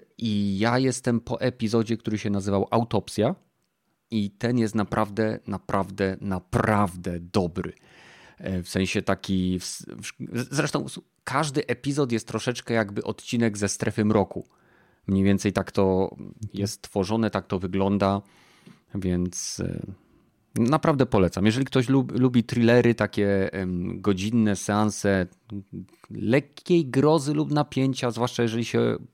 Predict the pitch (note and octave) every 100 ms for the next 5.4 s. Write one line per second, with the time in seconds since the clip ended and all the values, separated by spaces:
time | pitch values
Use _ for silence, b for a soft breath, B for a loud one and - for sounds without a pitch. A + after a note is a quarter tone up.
0 | - - A2 - - - B2 - A#2 -
1 | - B2 A#2+ b b b _ A#2 A2 -
2 | G#2 G2 - F#2 F2 F2+ F2+ F2 E2 D#2
3 | F#2 A2 A#2 _ _ _ - D#3+ D3+ C#3+
4 | C3 A2+ G2+ - _ _ b b b b
5 | b _ G2+ G2